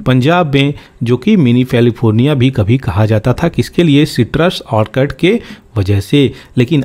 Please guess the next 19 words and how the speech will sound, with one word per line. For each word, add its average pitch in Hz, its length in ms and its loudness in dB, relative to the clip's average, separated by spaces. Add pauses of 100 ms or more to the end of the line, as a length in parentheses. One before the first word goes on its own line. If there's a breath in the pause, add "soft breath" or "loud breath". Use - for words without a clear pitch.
आज 135 240 0
की 147 220 -2
स्थिति 139 340 -2
क्या 139 220 -2
है 160 220 2
कि 160 140 -2
ये 139 220 4
एक, 147 160 -4 (220)
अ, 110 120 0
बर्डन 135 580 0
डिजीज़ 120 360 2
यहाँ 107 240 0
पे 190 180 2
बहुत 113 320 0
तीव्र 107 180 -2
गति 107 260 0
से 110 140 -4
बढ़ती 98 360 -2
हुई 151 240 2